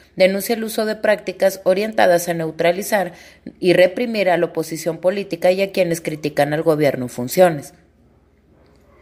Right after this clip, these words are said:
"Decidimos remitir esta información a la oficina de la fiscal a fin de que este sea tenido en consideración en el curso de los procedimientos en la solicitud presentada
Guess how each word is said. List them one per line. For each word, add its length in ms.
"Decidimos 600
remitir 460
esta 220
información 800
a 80
la 100
oficina 500
de 100
la 120
fiscal 540
a 100
fin 220
de 140
que 180
este 280
sea 260
tenido 320
en 80
consideración 920
en 160
el 140
curso 340
de 80
los 160
procedimientos 920
en 120
la 80
solicitud 640
presentada 680